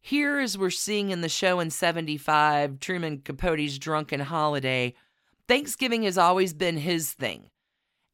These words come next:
And here, Lily May, Jessica Lange, queen, making that role happen,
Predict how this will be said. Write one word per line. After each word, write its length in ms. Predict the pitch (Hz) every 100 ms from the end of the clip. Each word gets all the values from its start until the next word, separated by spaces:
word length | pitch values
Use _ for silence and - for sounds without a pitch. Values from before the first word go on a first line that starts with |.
| -
And 180 | 175
here, 380 | 156 202 247 254
Lily 360 | 220 214 208 202
May, 540 | 196 185 185 180 180 170 _ _ _ _ _ _ _ _ _ 131
Jessica 560 | - 160 180 202 185
Lange, 520 | 165 160 156 156 147 147
queen, 580 | - 185 202 175 135
making 300 | 143 160 180
that 180 | 170 165
role 220 | 156 151
happen, 600 | 147 180 196 190 143 120